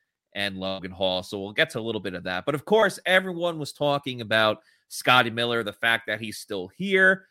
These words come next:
How is he feeling? What was that whole process like? So we'll give you a brief snippet here,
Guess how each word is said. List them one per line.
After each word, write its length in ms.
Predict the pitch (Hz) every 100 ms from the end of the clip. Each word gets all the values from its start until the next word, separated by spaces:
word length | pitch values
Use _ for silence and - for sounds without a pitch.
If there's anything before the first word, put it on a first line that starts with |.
| _
How 200 | 117 113
is 120 | -
he 160 | 104 95 -
feeling? 580 | 180 185 180 175 170 165 _ _ _ -
What 280 | 98 117
was 100 | 123
that 140 | 120 113
whole 140 | 117
process 520 | - 123 120 - 101
like? 300 | 107 117 120
So 220 | - 117 113
we'll 140 | 151
give 180 | 220 214
you 140 | 202
a 40 | 147
brief 520 | 139 170 180 - _ _ _ _ _ _ _ _
snippet 520 | - 151 156 143 117
here, 600 | - 151 135 120 110 -